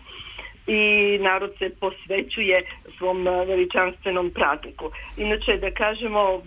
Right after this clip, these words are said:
da su neradni dani, dan Božića, dvadeset peti i dvadeset šesti,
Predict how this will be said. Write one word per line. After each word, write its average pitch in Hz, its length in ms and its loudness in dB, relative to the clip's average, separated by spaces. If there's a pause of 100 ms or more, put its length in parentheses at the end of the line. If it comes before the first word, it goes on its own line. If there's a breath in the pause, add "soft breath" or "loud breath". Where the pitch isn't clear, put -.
da 180 300 4 (100)
su 185 100 -4
neradni 196 420 2
dani, 180 500 2
dan 170 260 0
Božića, 175 420 0
dvadeset 165 440 -4 (140)
peti 185 540 2
i 202 100 -2
dvadeset 160 520 0 (140)
šesti, 233 480 2